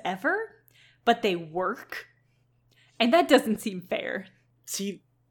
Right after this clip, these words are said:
Speaker 2: the thing is that that hasn't really changed since the beginning of the series.
Speaker 1: Well, I would argue that a lot of times their plans are bad and they go bad. This,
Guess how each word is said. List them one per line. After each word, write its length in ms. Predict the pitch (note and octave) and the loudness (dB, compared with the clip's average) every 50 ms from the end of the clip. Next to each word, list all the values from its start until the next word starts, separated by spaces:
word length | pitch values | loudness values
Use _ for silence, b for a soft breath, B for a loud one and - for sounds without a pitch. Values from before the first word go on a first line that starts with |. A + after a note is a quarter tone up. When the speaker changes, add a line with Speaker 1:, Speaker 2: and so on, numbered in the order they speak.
| _ _ _ - | _ _ _ -16
Speaker 2:
the 60 | C#3 | -14
thing 280 | - - F#3 G3+ G#3+ | -8 -4 -2 -2 0
is 240 | G#3+ G#3+ G3+ E3+ - | 0 0 0 0 -2
that 240 | - C#3 C3+ B2+ - _ _ _ _ _ _ _ _ _ _ - | -6 -6 -8 -8 -10 _ _ _ _ _ _ _ _ _ _ -2
that 120 | A#2+ A#2+ | -2 0
hasn't 260 | D#3+ G3 G3 A3+ G3+ | 2 2 0 0 0
really 200 | F3+ G3 D#3+ C3+ | 0 0 0 0
changed 640 | - - - D#3+ E3 D3+ G2 E2 E2+ F2+ - - - _ _ _ _ | 0 -2 -4 -2 -2 -2 -4 -6 -8 -12 -16 -18 -18 _ _ _ _
since 440 | - - - A#2+ A2 G#2+ - - - _ - | -14 -10 -8 -8 -8 -8 -10 -12 -12 _ -12
the 80 | - G#2+ | -12 -10
beginning 400 | G2 A#2 G2 A2+ A#2+ A#2+ A#2+ A2 | -8 -8 -6 -6 -6 -6 -4 -8
of 80 | F#2+ | -8
the 80 | - - | -10 -10
series. 560 | - - A#2+ G#2+ E2+ D#2+ - - - - - _ _ b b b - | -8 -6 -6 -6 -6 -8 -12 -14 -16 -16 -16 _ _ b b b -2
Speaker 1:
Well, 180 | E4 G4 G#4+ A4+ - - | 2 4 6 6 6 4
I 160 | F4 G#4 A#4 B4+ | 4 2 6 6
would 120 | B4+ G#4+ | 6 8
argue 380 | F4 E4 E4+ - - D4 C#4+ C#4 | 8 6 4 4 4 4 4 4
that 380 | B3+ A3+ G#3 G#3 G3+ - - - - _ _ _ _ _ _ _ _ - | 2 2 2 2 0 0 -2 -6 -16 _ _ _ _ _ _ _ _ -6
a 40 | A#3 | -4
lot 260 | A#3+ B3 C#4 D#4 F4+ F#4+ | 0 2 4 4 4 2
of 80 | F#4 | 0
times 480 | - - C4 D4 D4 C#4+ C#4 C#4 B3+ A#3+ | -4 0 2 2 2 4 2 0 2 4
their 120 | G#3+ G#3+ | 2 2
plans 460 | G#3 G#3+ - A#3+ A#3 A#3+ A#3+ A#3 A3+ G#3+ | 2 -2 -2 -2 -2 -2 -2 -2 -2 -2
are 100 | F#3 G3 | -2 -2
bad 580 | F#3+ - F3 F3 F3+ G3+ A3 B3 C#4 D4 - - - | -2 -2 -2 -2 0 0 0 -2 -2 -4 -6 -8 -6
and 260 | - G3+ F#3+ F#3 F3+ | -4 -4 -2 -2 -2
they 240 | E3+ E3+ E3 D#3 D#3+ _ - | -2 -4 -4 -6 -12 _ -2
go 320 | - G#3 G#3 A3+ B3 A#3+ | 2 4 4 4 4 2
bad. 680 | F#3 - F#3 E3 C#3 - - - - - - A#3 A#3 - _ _ _ _ _ _ _ _ - | 2 2 0 0 0 -2 -4 -6 -8 -8 -8 -10 -12 -12 _ _ _ _ _ _ _ _ -10
This, 360 | G#3+ - C4+ F4+ G4 - | 0 2 2 2 2 -2